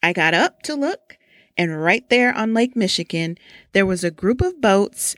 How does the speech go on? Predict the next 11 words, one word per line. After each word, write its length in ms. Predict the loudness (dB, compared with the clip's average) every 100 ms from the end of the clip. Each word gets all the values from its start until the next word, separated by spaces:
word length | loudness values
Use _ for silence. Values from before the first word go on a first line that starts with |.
| -2
and 180 | 0 2
there 120 | 0
were 120 | -2
people 560 | -2 -2 0 2 2 -2 _ _ _ -2
having 320 | 0 2 -2
a 60 | -4
party, 560 | -4 -4 -6 -8 -16 _ _ _ _ _ _ _ _ -4
like, 240 | -2 0 0
a 80 | 2
real 280 | 2 2
party, 560 | 0 0 2 0 -4